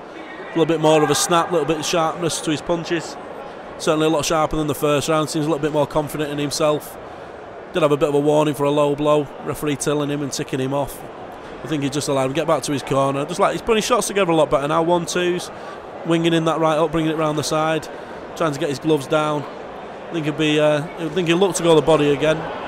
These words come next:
But, uh, there's a couple of wild right hooks going there. A couple of them got through. Referee's having a little look at it. We have seen Chesney on these shows a couple of times.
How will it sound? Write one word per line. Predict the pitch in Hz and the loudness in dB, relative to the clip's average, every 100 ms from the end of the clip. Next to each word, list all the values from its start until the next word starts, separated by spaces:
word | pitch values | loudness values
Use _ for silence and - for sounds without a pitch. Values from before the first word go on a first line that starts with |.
| - - - - - - - - - - - | -10 -8 -10 -10 -8 -8 -8 -8 -8 -6 -2
But, | 135 | 0
uh, | 139 | 2
there's | 143 131 | 2 2
a | |
couple | 185 175 | 0 2
of | 170 | 4
wild | 185 185 165 | 6 6 6
right | 170 170 | 4 2
hooks | 180 - | -2 -4
going | 175 170 | 0 0
there. | 170 185 | 2 0
A | |
couple | 185 180 175 | 0 -2 0
of | |
them | 165 | 0
got | 165 151 | 0 0
through. | - 175 180 170 | 2 2 4 2
Referee's | 175 180 175 | -2 0 0
having | 170 165 | 0 0
a | |
little | 170 156 | 0 2
look | 175 - | 0 0
at | 160 | 2
it. | 175 - - - - - - - - - - | 0 0 -10 -12 -12 -12 -12 -12 -12 -12 -10
We | - | -4
have | 165 | -2
seen | 196 175 | 0 2
Chesney | 190 160 | 2 2
on | 180 | 2
these | 175 175 | 2 2
shows | 185 175 156 | 4 2 2
a | |
couple | 190 180 165 | -2 0 0
of | 151 | 2
times. | 165 170 175 170 - | 2 2 0 -4 -8